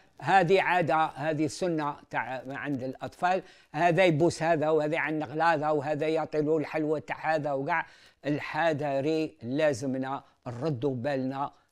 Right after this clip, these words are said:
باه ما يكونش هذيك الوضعية، لأن ينجم يتنقل الدود من طفل إلى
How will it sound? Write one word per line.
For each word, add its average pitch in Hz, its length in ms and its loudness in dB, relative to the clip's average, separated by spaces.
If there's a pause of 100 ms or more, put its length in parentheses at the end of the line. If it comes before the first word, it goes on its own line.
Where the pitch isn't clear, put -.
باه 135 320 -4 (180)
ما 123 180 -6
يكونش 139 500 -6
هذيك 131 380 -6
الوضعية، 123 480 -4
لأن 139 520 -2 (340)
ينجم 147 480 0
يتنقل 143 640 -2
الدود 170 420 0 (340)
من 135 220 0
طفل 165 420 -4 (160)
إلى 151 320 4